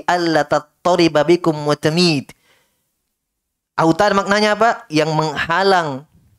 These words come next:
ya. Gunung itu yang menghalang bumi itu agar tidak bergetar, tidak goyang.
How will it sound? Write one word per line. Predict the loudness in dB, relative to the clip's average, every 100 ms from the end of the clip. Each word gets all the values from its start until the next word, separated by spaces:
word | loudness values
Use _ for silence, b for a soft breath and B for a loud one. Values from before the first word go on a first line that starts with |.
| _ _ _ -6
ya. | -2 -2 -4 -16 _ _ _ _ _ _ _ _ _
Gunung | -2 0 2 0
itu | 2
yang | 2 2 0
menghalang | -2 -2 -2 0 0 -2 -10 -14 _ _ _ _ _ _ _ _ _ _
bumi | -2 -2 0 -2
itu | 0
agar | 0 0 0
tidak | 0 -2
bergetar, | -2 -4 -2 0 2 0 -4 -14 -20 _ _ _ _ _ _ _
tidak | -4 -2 0
goyang. | 2 2 2 0 -6